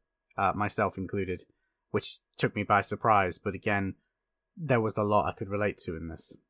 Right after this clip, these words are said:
And that's why I find it really interesting that, yes, there is an element of this being Asian culture and the way that they choose to deal with family issues,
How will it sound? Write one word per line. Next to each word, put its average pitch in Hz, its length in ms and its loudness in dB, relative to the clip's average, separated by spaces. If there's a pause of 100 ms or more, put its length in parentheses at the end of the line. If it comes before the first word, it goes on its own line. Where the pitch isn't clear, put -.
(420)
And 104 400 2 (540)
that's - 240 4
why 170 140 8
I 117 120 8
find 117 260 2
it 85 80 -2
really 104 260 0
interesting 104 840 -2 (560)
that, 98 500 2 (1160)
yes, 127 460 2
there 107 180 2
is 107 140 2
an 101 100 -2
element 107 480 2
of 107 140 -6
this 104 200 -2
being 101 520 -4 (640)
Asian 113 480 0
culture 104 680 0 (760)
and 101 240 0
the 98 80 -4
way 107 220 2
that 98 160 -6
they 131 180 4
choose 110 360 -2
to - 100 -20
deal 101 240 -2
with 95 260 -4
family 95 480 0
issues, 90 720 -8